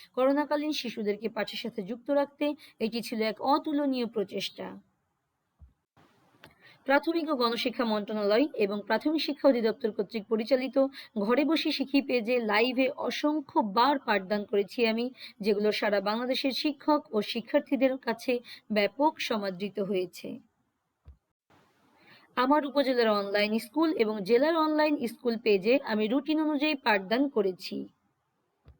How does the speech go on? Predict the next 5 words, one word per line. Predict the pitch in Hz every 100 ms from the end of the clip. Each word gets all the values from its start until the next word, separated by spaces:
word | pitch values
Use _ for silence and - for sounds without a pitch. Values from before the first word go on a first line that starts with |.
| _ _ _ _ _ _ _ _ _ _ -
এই | 311
অনলাইন | 320 330 330 311
ক্লাসগুলো | 311 320 269 302 320
আমার | 320 240 220 208
উপজেলা | 214 269 254 277 294